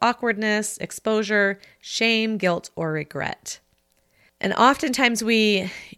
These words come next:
use the words embarrassment and shame interchangeably, but they are slightly different. So I wanted to point this out also from Psychology Today. They say, while embarrassment and shame are similar,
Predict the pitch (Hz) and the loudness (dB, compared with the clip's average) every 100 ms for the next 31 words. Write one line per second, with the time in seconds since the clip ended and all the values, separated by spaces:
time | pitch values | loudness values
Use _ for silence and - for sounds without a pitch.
0 | - 196 220 226 226 - - _ _ 185 | -6 0 2 2 0 -4 -12 _ _ -2
1 | 196 180 185 180 170 196 175 175 - 170 | -2 2 2 2 -2 2 2 0 -4 -6
2 | 160 170 165 - 170 165 165 170 160 - | -4 -8 -6 -2 -2 -2 -4 -6 -6 -6
3 | 165 170 175 196 226 247 - 185 190 214 | -4 -4 -2 0 0 -2 -8 -10 0 2
4 | 247 285 285 226 214 196 185 170 160 156 | 4 2 2 2 4 4 2 0 -2 -4
5 | 156 - - 180 180 190 220 208 202 202 | -4 -10 -4 2 2 2 0 -2 -2 -4
6 | 185 185 180 170 170 - - - - - | -2 -2 2 4 4 2 -12 -20 -10 -2
7 | 190 196 196 180 170 160 170 160 170 160 | 0 0 -4 -2 -2 -2 -4 -2 -4 -4
8 | 160 156 156 165 180 175 - 175 170 170 | 0 0 2 2 0 -4 2 4 4 0
9 | - - - _ 208 214 214 254 262 262 | -4 -20 -20 _ 2 4 6 4 4 -2
10 | - 214 220 208 185 - 330 277 196 175 | -2 -2 0 0 -2 -4 -4 0 2 2
11 | 175 180 | 2 0